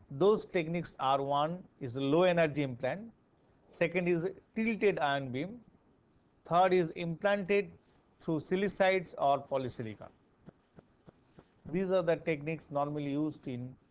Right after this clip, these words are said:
formation of shallow junction. Out of that,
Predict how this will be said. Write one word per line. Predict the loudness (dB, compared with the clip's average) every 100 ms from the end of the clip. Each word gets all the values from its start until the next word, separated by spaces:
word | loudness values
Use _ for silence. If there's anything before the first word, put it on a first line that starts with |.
| _ _ _ _
formation | -6 -4 -4 -6 -8
of | -6 -8 -10 _ _ -4
shallow | -2 -2
junction. | -4 -10 -16 -20 _ -20 -20 _ -20 _ _ -20 _ _ -20 _ _ _ _ _ -20 _
Out | 2 2 2
of | 2
that, | 4 2 -2